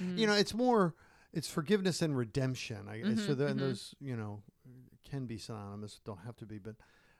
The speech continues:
Speaker 1: um, so that, but I guess biblically, the, you know, the, the stories of forgiveness
Speaker 2: Mm.
Speaker 1: that, uh,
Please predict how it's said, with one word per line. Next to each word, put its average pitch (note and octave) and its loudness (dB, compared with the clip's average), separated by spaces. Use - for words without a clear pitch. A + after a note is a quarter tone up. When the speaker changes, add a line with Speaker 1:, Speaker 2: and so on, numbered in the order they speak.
Speaker 1:
um, A2+ -6
so F3+ 2
that, D#3 0
but D#3 2
I D3+ 0
guess F3 -2
biblically, B2+ 0
the, B2+ -2
you B2+ -8
know, A#2 -6
the, A2+ -6
the B2+ -6
stories B2+ -2
of A#2+ -4
forgiveness A2+ -4
Speaker 2:
Mm. C#3 -4
Speaker 1:
that, A2 -4
uh, A2 -8